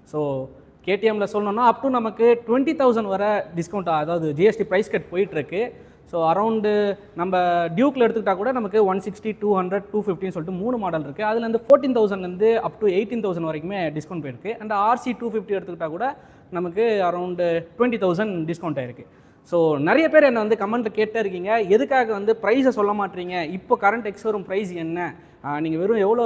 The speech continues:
ரிடக்ஷன் ஆயிருக்குன்னு மட்டும் சொல்றீங்கன்னு" சொல்லி கேட்குறீங்க. But, ஃபேக்ட் என்னன்னா, நம்ம ஒரு மாடல் எடுத்துக்கிட்டோம்னா, அதுல நிறைய வேரியன்ட்ஸ் இருக்கு. And நிறைய, ஆ, எப்படி சொல்ல, இப்போ நம்ம கிராண்ட் விட்டாரா எடுத்துப்போமே, கிராண்ட் விட்டாரெல்லாம் மொத்தம் முப்பத்தி ரெண்டு வேரியன்ட் இருக்கு. So, இந்த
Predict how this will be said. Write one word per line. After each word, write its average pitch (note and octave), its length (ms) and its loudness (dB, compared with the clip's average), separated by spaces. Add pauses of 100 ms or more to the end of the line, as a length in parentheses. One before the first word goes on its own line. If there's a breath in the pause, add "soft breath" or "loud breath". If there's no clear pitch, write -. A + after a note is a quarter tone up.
(120)
ரிடக்ஷன் G#3+ 300 -4
ஆயிருக்குன்னு G3 300 -2
மட்டும் G3 220 -6
சொல்றீங்கன்னு" F#3 360 -6
சொல்லி D3+ 200 -8
கேட்குறீங்க. D3+ 340 -10 (580 loud breath)
But, D#3+ 160 0 (480)
ஃபேக்ட் A#3+ 340 6
என்னன்னா, A3 320 2
நம்ம G3+ 200 2
ஒரு E3+ 80 0 (100)
மாடல் B3 280 4
எடுத்துக்கிட்டோம்னா, G3 480 -2
அதுல F#3+ 200 0 (240)
நிறைய C4 420 4
வேரியன்ட்ஸ் B3 380 2
இருக்கு. E3+ 320 -4
And G3 120 -4 (120)
நிறைய, G#3+ 240 0 (680 loud breath)
ஆ, - 20 0 (360)
எப்படி G3 200 -2
சொல்ல, D3+ 200 0
இப்போ F3+ 160 -4
நம்ம F3 180 0 (160)
கிராண்ட் A3+ 260 4
விட்டாரா F3 300 4
எடுத்துப்போமே, D#3 400 -6 (100)
கிராண்ட் A3 240 2
விட்டாரெல்லாம் G3 400 -4
மொத்தம் F3+ 240 -8
முப்பத்தி B3 360 -2
ரெண்டு E3+ 200 -4
வேரியன்ட் F3+ 320 -2
இருக்கு. C3 180 -12 (320 loud breath)
So, D#3 120 -6
இந்த D3+ 100 -2